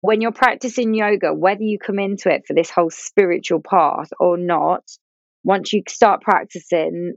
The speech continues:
this lightness will start to come through. And that's whether you see it as, um, or acknowledge it. So for me, it's like, um,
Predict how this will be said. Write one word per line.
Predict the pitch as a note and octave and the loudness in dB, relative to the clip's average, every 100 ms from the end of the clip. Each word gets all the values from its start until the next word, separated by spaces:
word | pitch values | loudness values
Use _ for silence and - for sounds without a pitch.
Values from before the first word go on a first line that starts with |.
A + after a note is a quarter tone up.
| - | -2
this | G3 - | -2 0
lightness | G3+ F#3 - F3 - | 2 2 -2 -8 -8
will | F3 | -8
start | - F3+ - | -2 -2 -2
to | F3+ E3 D#3+ D3+ _ _ _ | -2 -2 -2 -6 _ _ _
come | - F#3+ E3 | -4 -4 -4
through. | - F3+ D3+ - - _ _ - - | 0 0 0 -4 -12 _ _ -12 -2
And | F#3 G3 | 0 2
that's | G3 - - G3+ - | 0 -2 -6 -4 -2
whether | G#3 A3 G#3 | 2 2 0
you | G3+ F#3+ | -2 -4
see | - G#3 G3+ | 0 2 2
it | F#3 - | 2 0
as, | F3+ F3 F3 | 0 0 2
um, | E3 E3 D#3+ D#3+ D#3+ D3+ - - - _ _ _ _ - | 2 2 -2 -6 -8 -10 -14 -20 -20 _ _ _ _ -2
or | F3 E3+ | 0 2
acknowledge | E3+ D#3 F#3+ G3 F#3 E3 D#3+ | 0 0 0 2 2 0 0
it. | A#2 - | -2 -2
So | - F3+ | 0 -2
for | F3+ G#3 | 0 -2
me, | G#3+ G#3+ | 0 0
it's | F#3 - G3 | 0 -2 0
like, | E3 D#3 - | 2 0 0
um, | E3 D#3 D#3+ D#3 | 2 2 0 -6